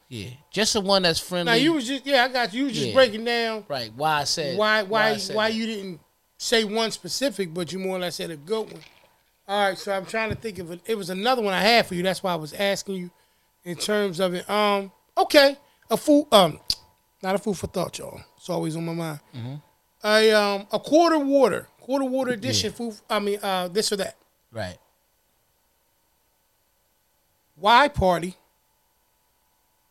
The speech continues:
Speaker 2: or block party?
Speaker 1: I got to go Y.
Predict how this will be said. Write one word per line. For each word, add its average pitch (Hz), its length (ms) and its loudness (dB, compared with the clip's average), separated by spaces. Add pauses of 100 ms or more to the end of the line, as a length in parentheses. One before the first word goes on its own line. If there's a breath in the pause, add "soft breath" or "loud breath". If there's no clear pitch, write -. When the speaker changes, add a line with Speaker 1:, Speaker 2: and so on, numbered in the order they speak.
(200)
Speaker 2:
or 214 80 -6
block 240 340 4
party? - 240 -10 (3500)
Speaker 1:
I 98 80 -20
got 95 280 -14
to 104 60 -14
go 101 160 -14
Y. 92 440 -14